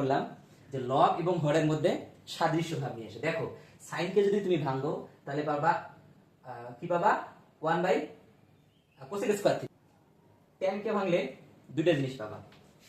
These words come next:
একটা হচ্ছে tan theta সমান সমান ওয়ান by cot theta, আর tan theta সমান সমান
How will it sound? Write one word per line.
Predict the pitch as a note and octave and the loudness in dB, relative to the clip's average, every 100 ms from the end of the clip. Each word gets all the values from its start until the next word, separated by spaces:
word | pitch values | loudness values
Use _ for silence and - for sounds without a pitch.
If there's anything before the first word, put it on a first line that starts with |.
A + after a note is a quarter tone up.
| - | -12
একটা | C#3+ F3 | -6 -4
হচ্ছে | F3 - D#3+ D3 - - - - - - - _ _ _ _ _ _ _ _ _ _ _ - | -4 -4 -6 -6 -12 -20 -20 -20 -20 -20 -20 _ _ _ _ _ _ _ _ _ _ _ -12
tan | D3 F3 F#3+ | -8 -8 -4
theta | D#3+ C3+ - - - - _ - | 2 2 2 -4 -16 -20 _ -12
সমান | D3 D#3+ F3 | -8 -6 -4
সমান | D3 C#3+ - - - - - _ C#3 | -2 -2 -6 -14 -20 -20 -20 _ -6
ওয়ান | D3 D#3 | -4 0
by | C3 - - - - - - _ _ _ - _ - _ _ _ _ _ _ _ _ _ _ - | 0 0 -6 -16 -20 -20 -20 _ _ _ -20 _ -20 _ _ _ _ _ _ _ _ _ _ -8
cot | D3+ D3+ | -6 -6
theta, | - - C3+ - - - - - _ _ _ _ _ _ _ _ _ _ _ _ _ _ _ _ _ _ _ _ _ _ _ _ _ _ _ _ _ _ _ _ _ - | -6 -4 -2 -4 -10 -20 -20 -20 _ _ _ _ _ _ _ _ _ _ _ _ _ _ _ _ _ _ _ _ _ _ _ _ _ _ _ _ _ _ _ _ _ -6
আর | - - - - - - _ - - - - _ _ - | -4 -4 -6 -18 -20 -20 _ -20 -20 -20 -20 _ _ -8
tan | C#3+ D#3 | -8 -6
theta | D#3 D#3+ | -6 -4
সমান | D3 D3+ | -4 -4
সমান | C#3+ D3 | -4 -4